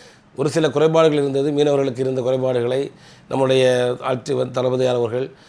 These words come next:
ஒரு ஃபிஷ் லேண்டிங் சென்டர் மூலமாக மீன்பிடி இறங்குதளம் அமைத்து கன்னியாகுமரியிலே அந்த, அஹ், குறைகளை போக்கியிருந்தார்கள்.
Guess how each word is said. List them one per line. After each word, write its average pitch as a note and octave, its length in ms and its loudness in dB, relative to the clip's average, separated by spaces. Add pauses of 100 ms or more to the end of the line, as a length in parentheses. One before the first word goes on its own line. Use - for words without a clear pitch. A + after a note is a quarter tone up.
(140)
ஒரு B2+ 180 0
ஃபிஷ் A#2 220 -4
லேண்டிங் C#3+ 240 2
சென்டர் B2 280 -2
மூலமாக A#2+ 440 -4
மீன்பிடி B2+ 380 -2
இறங்குதளம் B2 360 -2
அமைத்து A#2+ 320 -4
கன்னியாகுமரியிலே A#2+ 840 -4 (300)
அந்த, B2 500 0 (360)
அஹ், A#2+ 300 -4
குறைகளை C3 340 0
போக்கியிருந்தார்கள். A2 800 -6